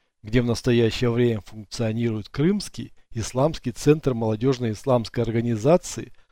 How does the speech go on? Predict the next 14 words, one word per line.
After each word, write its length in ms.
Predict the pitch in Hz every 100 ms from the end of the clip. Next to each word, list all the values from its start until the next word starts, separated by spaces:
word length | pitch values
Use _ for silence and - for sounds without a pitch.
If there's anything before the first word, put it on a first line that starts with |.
| _ -
«Ар-Раид», 840 | 123 113 131 160 175 107 - - _ _ _ _ _ _ _ -
финансируемый 800 | 120 120 - 139 127 120 117 -
Аль-Каидой. 800 | 143 151 - 135 92 - - - _ _ _ _ _ -
«Через 320 | - 113 -
Кувейт», 600 | - 147 151 104 - - _ -
утверждал 540 | - 123 110 113 110
Грач. 480 | 107 113 98 - - _ _ _ _ _ _
Средства 400 | - 120 - 131
поступают 640 | - - 135 - 127 113
в 40 | 107
виде 200 | 127 110
наличных 480 | 113 117 113 113 -
через 300 | 123 110 -
эмиссаров, 680 | 123 113 104 180 196 -